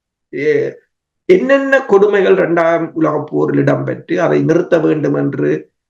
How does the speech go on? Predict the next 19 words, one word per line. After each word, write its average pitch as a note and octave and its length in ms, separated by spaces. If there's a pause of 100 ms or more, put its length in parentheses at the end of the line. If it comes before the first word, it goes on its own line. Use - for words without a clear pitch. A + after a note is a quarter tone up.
(120)
அஹ், - 560
புதிய F3+ 380
உலக D#3 440
ஒழுங்கு, D3 680 (340)
புதிய F#3+ 380 (400)
அரசியல் D#3 560
மாற்றம் D3 640 (180)
என்றெல்லாம் E3 880
புதிய, F#3+ 500
அதாவது F3 920
இது E3+ 220
என்னென்று F#3+ 280
சொல்வதென்று E3+ 480
சொன்னால், D3+ 540 (400)
அதாவது F#3 540 (200)
வாய்ஸ், G#3 400
அஹ், F3+ 400
கேப்பபிள், - 840 (360)
அன்வாய்ஸ் F3+ 720